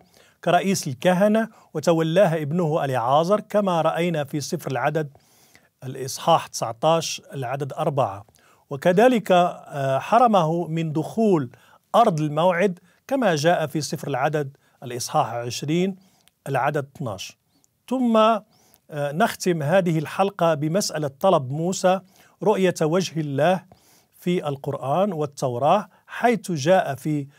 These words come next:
سورة الأعراف الآية مائة وثلاثة وأربعين: "ولما جاء موسى لميقاتنا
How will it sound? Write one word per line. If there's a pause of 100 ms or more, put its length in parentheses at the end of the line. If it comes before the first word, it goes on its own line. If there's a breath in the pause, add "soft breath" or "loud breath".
(100 soft breath)
سورة
الأعراف
الآية
مائة
وثلاثة
وأربعين: (580 soft breath)
"ولما
جاء
موسى
لميقاتنا